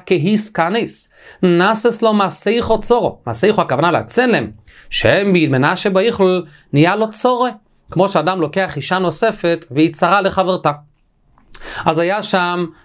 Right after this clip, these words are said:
העניין של עבודה זרה. גילוי עריות דכסיב, ויאמר השם, יען כי גובהו בני ציון ותלכנו נטויו גורן ומסקרו עיניים, הולך וטפו יפתלכנו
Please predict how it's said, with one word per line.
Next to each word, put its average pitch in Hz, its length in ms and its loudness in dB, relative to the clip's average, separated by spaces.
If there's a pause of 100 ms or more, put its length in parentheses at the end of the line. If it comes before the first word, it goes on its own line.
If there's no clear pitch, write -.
העניין 165 480 -2
של 165 160 0
עבודה 151 220 0
זרה. 104 240 -4 (500)
גילוי 208 220 2
עריות 185 380 -2
דכסיב, 180 400 -2
ויאמר 180 340 0
השם, 180 260 -2 (520)
יען 175 440 2
כי 190 160 -6
גובהו 156 420 2
בני 175 220 2
ציון 180 360 0
ותלכנו 180 520 0
נטויו 170 420 2
גורן 175 300 4
ומסקרו 175 520 0 (160)
עיניים, 170 420 0 (360)
הולך 180 480 -2
וטפו 185 480 0
יפתלכנו 170 840 0